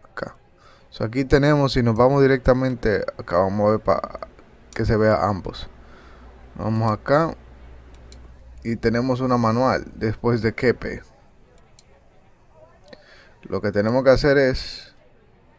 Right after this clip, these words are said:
después de Kepe, le damos clear a la manual.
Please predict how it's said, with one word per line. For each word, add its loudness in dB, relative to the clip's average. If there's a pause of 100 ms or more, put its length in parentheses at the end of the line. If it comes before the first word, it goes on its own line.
(1160)
después -6
de -2
Kepe, 4
le 0
damos -2
clear 0 (2000)
a -2
la -2
manual. 2